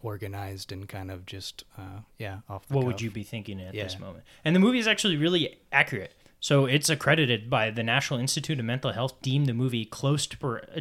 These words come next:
Speaker 2: to perfect exploration of the neurobiology of memory, while renowned neuroscientist Christoph Koch called it the most accurate portrayal of the different memory systems in popular media.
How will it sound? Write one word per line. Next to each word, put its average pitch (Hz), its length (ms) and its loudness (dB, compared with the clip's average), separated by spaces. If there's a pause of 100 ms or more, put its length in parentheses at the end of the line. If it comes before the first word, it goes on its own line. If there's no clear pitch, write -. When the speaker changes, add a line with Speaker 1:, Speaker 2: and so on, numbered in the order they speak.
Speaker 2:
to - 180 -4
perfect 160 560 -4
exploration 131 680 -2
of 110 100 -6
the 117 80 -4
neurobiology 117 880 -2
of 98 60 -10
memory, 110 500 -4 (320)
while 139 160 6
renowned 135 500 8
neuroscientist 135 840 4
Christoph - 520 -2
Koch 127 480 -2 (220)
called 127 220 2
it 123 100 0
the 117 80 -2
most 131 400 2
accurate 139 460 -2
portrayal 117 600 -2
of 107 80 -8
the 117 100 -8
different 131 400 -4
memory 123 320 -2
systems 110 500 -4
in 104 80 -6
popular 104 380 -8
media. 95 420 -12